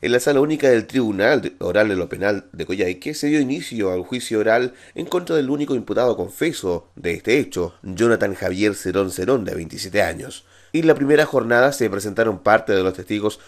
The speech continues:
solicitados por la Fiscalía, quienes entregaron su versión de los hechos ante los magistrados de la sala. Entre ellos participaron los familiares de la víctima y un funcionario de Carabineros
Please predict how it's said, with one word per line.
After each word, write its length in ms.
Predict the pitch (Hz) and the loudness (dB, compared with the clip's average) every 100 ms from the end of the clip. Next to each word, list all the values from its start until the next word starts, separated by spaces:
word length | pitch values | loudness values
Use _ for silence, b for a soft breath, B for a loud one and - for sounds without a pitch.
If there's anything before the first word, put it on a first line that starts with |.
| b | b
solicitados 680 | - 120 110 107 127 147 139 | 0 2 2 2 8 8 8
por 140 | 82 | 4
la 80 | 92 | 0
Fiscalía, 580 | 92 - 147 101 85 - - | -2 0 2 2 0 -4 -8
quienes 320 | 101 98 - | -4 -4 -4
entregaron 440 | 90 87 95 107 | -4 0 4 4
su 160 | 101 101 | 2 0
versión 300 | 90 82 107 | -2 -2 -4
de 60 | 104 | -2
los 160 | 104 | -2
hechos 340 | 101 98 107 b b b - | -2 0 -2 b b b -2
ante 340 | 117 120 113 | 0 0 0
los 180 | 98 90 | 2 2
magistrados 680 | 95 - 95 - 113 120 98 | 0 -4 -6 2 4 4 0
de 100 | 82 | -2
la 120 | 82 | -4
sala. 440 | - 82 - - b b b | -4 -4 -4 -8 b b b
Entre 340 | 110 117 127 127 | -2 2 6 6
ellos 220 | 131 143 | 4 4
participaron 560 | 117 101 95 110 113 | 4 2 -2 4 6
los 100 | 110 | 6
familiares 480 | - 90 92 104 104 | 2 -2 0 2 2
de 80 | 87 | 0
la 80 | 87 | 0
víctima 480 | 123 117 113 107 - | -2 -2 0 0 0
y 240 | - 135 - _ | -4 -6 -10 _
un 180 | 160 185 | -6 -4
funcionario 600 | - 135 - 101 113 117 | -2 -2 0 0 2 2
de 100 | 98 | 2
Carabineros 580 | 87 90 98 143 123 - | 0 -2 0 2 2 0